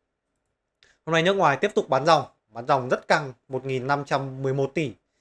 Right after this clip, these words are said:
Trong đấy vẫn bán F P T thôi. Bán Vinamilk, V P Bank, bán Vinhome, V N D, Vietcombank, bán quỹ, bán Techcombank. Đấy, mua lại H A H này, M L G, C T R. Mua đậm một ít đạm Cà Mau, F L T, V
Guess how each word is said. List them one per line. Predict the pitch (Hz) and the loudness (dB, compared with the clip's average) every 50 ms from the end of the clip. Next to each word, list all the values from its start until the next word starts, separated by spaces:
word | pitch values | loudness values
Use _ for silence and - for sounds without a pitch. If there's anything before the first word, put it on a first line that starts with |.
| _ _ _ _ _ _ _ | _ _ _ _ _ _ _
Trong | _ 139 131 143 | _ -6 -2 0
đấy | 143 139 | 0 2
vẫn | 175 220 208 | 2 0 2
bán | 190 135 147 | 2 2 2
F | 170 175 | 2 0
P | 175 175 160 - | 0 0 -2 -2
T | 160 156 151 143 | -2 -2 0 0
thôi. | 147 143 147 - _ _ _ _ _ _ _ _ | 0 0 -2 -4 _ _ _ _ _ _ _ _
Bán | 120 117 123 139 | -8 -6 -4 -4
Vinamilk, | 156 156 160 160 170 190 202 202 190 160 131 _ _ _ | -2 -2 0 2 2 2 4 2 2 0 -4 _ _ _
V | - 147 143 | -4 -2 0
P | - 156 151 | 0 4 6
Bank, | 160 160 160 156 - _ _ _ _ _ _ _ _ _ _ _ _ | 6 4 4 0 -8 _ _ _ _ _ _ _ _ _ _ _ _
bán | 123 120 | -12 -8
Vinhome, | 135 156 151 165 180 185 185 165 131 - _ _ | -6 -4 0 4 4 4 4 2 -2 -8 _ _
V | 131 | -6
N | 139 139 139 131 143 | -4 -2 -2 2 4
D, | 151 160 160 156 143 131 | 6 6 6 4 2 0
Vietcombank, | 143 139 135 - 139 160 165 170 165 160 131 - _ _ _ _ _ _ _ _ | -2 -4 -2 -2 0 4 4 4 4 2 -6 -10 _ _ _ _ _ _ _ _
bán | - 123 127 | -8 -8 -6
quỹ, | - 175 190 220 247 220 | -2 0 0 0 0 -2
bán | 175 151 151 | -2 -2 -2
Techcombank. | 180 175 - 175 170 165 165 160 - - _ _ | -4 -2 0 0 4 6 4 4 4 -4 _ _
Đấy, | 117 120 | -12 -6
mua | 135 139 135 | -2 0 2
lại | 139 139 123 127 | 2 2 0 0
H | 131 | -2
A | 147 147 143 | 0 0 0
H | 135 143 160 180 220 170 | 0 2 2 2 2 -2
này, | 135 113 | -8 -10
M | 117 120 | -8 -6
L | 117 120 127 | -6 -2 -2
G, | 139 143 139 135 143 139 127 123 117 | 0 0 0 0 0 0 2 0 -2
C | - | -4
T | - 127 135 | -6 -4 -4
R. | 131 123 131 131 120 113 - _ _ _ _ _ _ _ _ _ _ | -2 0 0 0 0 -2 -6 _ _ _ _ _ _ _ _ _ _
Mua | 131 131 135 | -4 -4 -2
đậm | 135 131 123 123 | -2 -2 -4 -4
một | 127 139 | -6 -6
ít | 160 190 | -6 -4
đạm | 175 156 131 - | -4 -4 -6 -4
Cà | _ 127 117 | _ -4 -2
Mau, | 123 143 151 156 151 | 2 2 2 4 4
F | 165 175 170 | 2 2 2
L | 156 131 120 | 0 -2 0
T, | - 165 160 160 156 147 - _ _ _ _ _ _ _ _ _ _ | 4 4 4 4 4 0 -6 _ _ _ _ _ _ _ _ _ _
V | - | -6